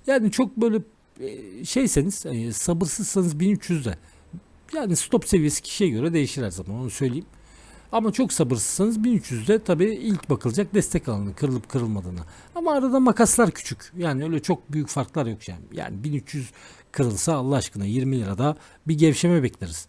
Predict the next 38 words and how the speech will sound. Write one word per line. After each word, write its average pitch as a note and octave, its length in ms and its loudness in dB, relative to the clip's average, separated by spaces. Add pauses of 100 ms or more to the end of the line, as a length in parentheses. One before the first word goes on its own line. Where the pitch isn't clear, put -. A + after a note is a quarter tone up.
arkasından G#2 560 -4
ama A#3+ 140 0
yirmi F3+ 320 4
lira, E3+ 340 0 (1000)
e, C#3+ 100 -6
zaten B2+ 460 2
bunun A#2+ 120 -2
yüzde D3+ 440 4
biri F3 160 4
arkadaşlar A2+ 540 -4
yani. F#2+ 280 -8
Yüzde C3+ 340 -4
biri D3+ 180 -2
değil F3+ 220 -4
de G2 60 -4
işte G#2 340 -8
bir G#2 160 -2
nokta C#3 360 -6 (500)
beş B2 320 -4
altı B2 300 -6
bir A#2+ 40 -6
şey C3 180 -2
olur, F2+ 420 -8
e, F#2 320 -12
hesaplarsanız. G2+ 840 -8 (1080)
Öyle G3 260 0
çok - 360 0 (200)
büyük D3+ 380 -2
bir A#2+ 80 -6
kar D#3 180 0
marjı A#2+ 520 -2
dediğim C3+ 240 0
gibi A#2+ 160 -2
arada C3 280 0
yok. F2+ 160 -6
Yani A2 240 -4
çok G3+ 200 0
sabırlıysanız C3 680 -4